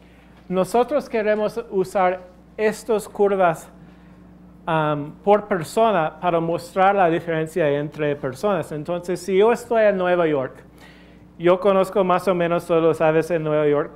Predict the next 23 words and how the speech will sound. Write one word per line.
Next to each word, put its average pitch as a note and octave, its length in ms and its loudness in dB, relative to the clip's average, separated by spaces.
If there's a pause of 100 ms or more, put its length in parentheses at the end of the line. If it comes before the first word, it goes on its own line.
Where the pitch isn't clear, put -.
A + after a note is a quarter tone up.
bien. D#3 420 -2
Entonces, E3+ 600 -10 (200)
al E3+ 200 2
principio A3+ 560 0
de A3 180 4
un G3+ 120 0
checklist, F3 560 -2 (320)
voy F3 160 4
a G3+ 100 2
encontrar F#3+ 500 -2
muchas G3 400 -2
aves D3+ 560 0 (760)
y E3+ 140 -2
van F3 200 -2
a, E3+ 280 -4 (180)
van F3+ 160 -4
a F3+ 120 -4
ver E3 160 -4
más G#3 280 -2
o A3 60 0
menos F#3+ 320 2
como D#3+ 280 -4
así. C3+ 420 -6